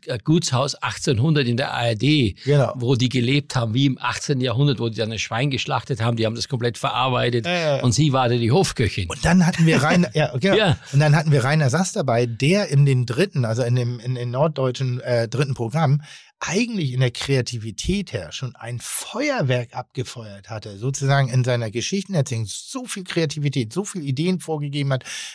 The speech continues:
Speaker 2: die dann auch teilweise weiter verwurstet wo-, oder weiter verarbeitet worden sind, aber halt vielleicht unter anderem, ich sag mal, unter einer anderen Lupe der Aufmerksamkeit.
Speaker 1: Ja, nicht zuletzt, weil er natürlich auch sehr stark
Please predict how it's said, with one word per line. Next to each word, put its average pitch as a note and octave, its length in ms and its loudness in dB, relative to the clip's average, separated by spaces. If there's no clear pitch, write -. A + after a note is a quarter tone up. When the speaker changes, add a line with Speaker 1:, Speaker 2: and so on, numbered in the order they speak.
Speaker 2:
die C3+ 240 4
dann F#3 420 2
auch C#3 180 0
teilweise A#2+ 520 0
weiter F3+ 320 2
verwurstet G#2+ 560 -4
wo-, G2 80 -16
oder G#2+ 200 -8
weiter B2+ 280 0
verarbeitet B2 560 -6
worden G#2+ 240 -12
sind, C3+ 200 -2
aber B2 220 0
halt C3 160 0
vielleicht B2 300 -10
unter B2 280 -4
anderem, C3 600 0
ich A#2+ 100 -8
sag B2 160 -2
mal, B2 360 0
unter B2 180 -4
einer B2 240 -2
anderen C3+ 640 2
Lupe D3+ 300 2
der C3+ 180 2
Aufmerksamkeit. G#2 840 -2
Speaker 1:
Ja, A2 280 2
nicht G#2+ 240 -2
zuletzt, A2 460 -4
weil G#2 120 -6
er A#2 100 -2
natürlich A2 360 -2
auch G#2+ 180 -6
sehr A2 260 0
stark - 460 -4